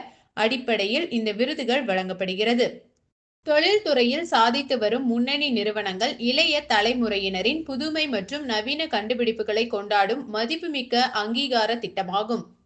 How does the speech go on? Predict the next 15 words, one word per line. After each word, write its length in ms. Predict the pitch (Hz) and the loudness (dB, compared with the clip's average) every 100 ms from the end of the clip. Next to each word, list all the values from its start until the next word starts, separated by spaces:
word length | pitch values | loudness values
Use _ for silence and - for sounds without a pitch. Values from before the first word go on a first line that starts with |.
| _ _ _ _ _ _ - | _ _ _ _ _ _ -2
இந்த 300 | 302 349 403 | 0 2 0
விருதுகள் 500 | 269 247 240 220 285 | 2 2 4 2 2
மாநிலத்தின் 720 | 226 220 277 294 233 254 294 | 0 0 0 0 -2 -2 -4
பொருளாதாரத்தில் 840 | 240 220 262 277 262 233 226 262 277 | -2 2 2 2 2 0 0 -4 -2
குறிப்பிடத்தக்க 720 | 226 240 247 233 214 190 277 | -2 0 0 0 -2 -2 -2
பங்களிப்பை 640 | 240 214 240 269 233 247 | -2 -2 -2 -2 -2 -4
செய்த 380 | 240 185 180 269 | -2 -4 -2 0
வேலை 380 | 220 226 254 269 | 4 4 4 2
வாய்ப்புகளை 540 | 202 202 202 202 202 | 2 0 -2 -2 -2
உருவாக்கி 600 | 190 190 190 190 190 302 | -2 -4 0 0 0 -4
வளர்ச்சியை 580 | 220 226 269 - 294 277 | -2 0 -2 -2 -4 -4
தூண்டும் 360 | 208 202 247 | -6 -6 -6
சிறந்த 400 | 277 240 247 262 | -4 -2 -2 0
வணிகங்கள் 560 | 208 190 208 220 214 226 | 0 -2 -4 -4 -2 -2
மற்றும் 360 | 202 185 269 | -2 -6 -8